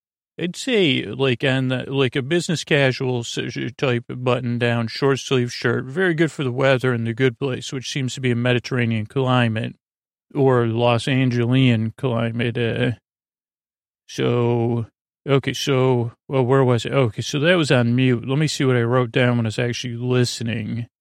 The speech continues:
Recap. Oh, go, the judge goes over the rules. Uh, Janet babies. Uh, bad place. Uh, four. We get to pick, uh, the four new residents.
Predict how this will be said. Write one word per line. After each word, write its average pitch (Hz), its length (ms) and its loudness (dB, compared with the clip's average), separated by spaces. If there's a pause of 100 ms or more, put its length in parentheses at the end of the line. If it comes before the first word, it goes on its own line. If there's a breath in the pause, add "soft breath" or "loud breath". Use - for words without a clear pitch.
(1500)
Recap. 127 800 0
Oh, 123 300 -4
go, 127 300 -4
the 123 120 -4
judge 123 340 0
goes 131 280 0
over 123 200 2
the 120 120 -2
rules. 123 760 2
Uh, 120 360 -8
Janet 123 500 0
babies. 117 880 0
Uh, 117 380 -2 (400)
bad 127 440 0
place. 131 640 2
Uh, 113 200 -2
four. 147 480 -4
We 131 100 -4
get 131 160 0
to - 160 -10
pick, 139 320 0 (100)
uh, 131 60 0
the 120 140 -2
four 135 320 -2
new 127 440 0
residents. 123 1040 0